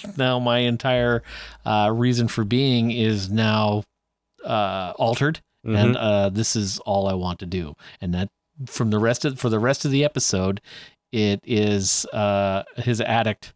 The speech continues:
Speaker 1: coming out and just see, all he wants to do now is seek and take drugs.
Speaker 2: You know what, though? The,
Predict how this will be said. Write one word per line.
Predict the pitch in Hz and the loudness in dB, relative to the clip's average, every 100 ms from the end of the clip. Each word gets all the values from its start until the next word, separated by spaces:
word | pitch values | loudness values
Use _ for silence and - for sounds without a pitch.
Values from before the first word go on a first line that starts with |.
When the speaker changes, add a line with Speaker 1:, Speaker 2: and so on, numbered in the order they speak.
| _ _ _ _ - | _ _ _ _ -4
Speaker 1:
coming | 120 104 101 | -2 0 -2
out | 85 - - _ - - | -4 -8 -18 _ -20 -10
and | 120 95 92 87 - | -4 -2 -2 -4 -6
just | 104 95 - _ _ _ - | -4 -4 -8 _ _ _ -8
see, | - - 147 | -4 -2 0
all | 139 131 139 | 2 4 4
he | 147 | 4
wants | 139 135 - | 4 2 0
to | 120 | 0
do | 120 123 | 2 2
now | 104 101 104 | 2 0 0
is | 101 92 | -4 -4
seek | - - 135 135 - - | -4 -2 0 -2 -4 -6
and | 110 - | -6 -2
take | 113 110 - | -2 -2 -6
drugs. | 110 95 73 - - - _ _ _ _ | -8 -8 -8 -14 -16 -20 _ _ _ _
Speaker 2:
You | 143 | 2
know | 135 143 | 4 4
what, | 156 151 | 4 2
though? | 151 151 | 2 2
The, | 135 | 2